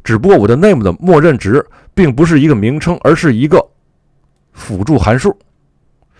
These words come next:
这个函数是干什么？就抛例外嘛，对吧？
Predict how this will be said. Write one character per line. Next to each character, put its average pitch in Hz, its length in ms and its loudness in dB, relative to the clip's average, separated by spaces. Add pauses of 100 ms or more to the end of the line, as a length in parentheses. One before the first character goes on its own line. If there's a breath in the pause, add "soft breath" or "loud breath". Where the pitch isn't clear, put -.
(160 soft breath)
这 233 100 0
个 185 60 4
函 160 140 2
数 170 100 0
是 151 80 -2
干 175 160 2
什 90 140 -2
么？ 110 160 0 (340 soft breath)
就 190 120 0
抛 180 160 2
例 156 120 4
外 185 180 2
嘛， 147 80 -4
对 82 80 -2
吧？ - 140 -12